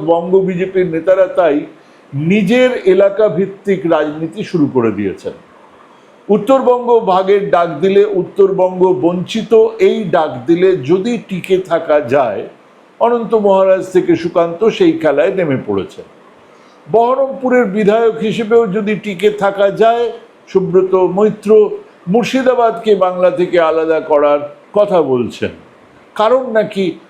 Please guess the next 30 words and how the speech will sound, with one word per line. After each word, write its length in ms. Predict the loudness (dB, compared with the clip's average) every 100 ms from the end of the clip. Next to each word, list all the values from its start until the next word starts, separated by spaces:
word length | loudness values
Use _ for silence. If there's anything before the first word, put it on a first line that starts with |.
| _
মুসলমানদের 840 | -4 2 2 2 0 0 2 0 2
জনসংখ্যা 640 | 0 -2 -6 -6 -2 0
বেড়ে 280 | 2 2 2
যাচ্ছে, 400 | 0 0 0 0
হিন্দু 360 | 0 -2 -2
খাতরে 420 | 0 -2 0 0
মে 140 | 0 0
হ্যায়, 220 | 0 0
ব্লা 240 | 0 0
ব্লা 260 | 2 0 0
ব্লা। 300 | 2 0 0 -14 -20 _ _ _ 0
পরিষ্কার 440 | 0 2 0 0
উদ্দেশ্য, 560 | -4 0 0 2 0 0 -12 -20 -4
নিজের 380 | -2 2 2 0 0
চেয়ার 380 | 2 2 2
জাপটে 400 | 0 0 0 -2 0
পড়ে 180 | 0 -2
থাকে। 280 | -2 -10 -12 -20 -20 -20 _ -20 -20 -6 0
দিলীপ 260 | 2 2 2
ঘোষ 300 | 2 2 4
এখন 400 | 0 2 -2 0
দেখ 280 | -2 -2 0
কেমন 320 | 0 0 0
লাগে 280 | 0 2 0
মুডে 380 | -2 0 2 2
আছেন। 300 | 0 -2 -4 -4 -20 _ -8 -2
উনি 160 | -2
কেবল 340 | 2 2 2 -2
ক্রিজে 440 | -2 -2 2 2 2
থেকে 640 | 2 0 2 2 0 -2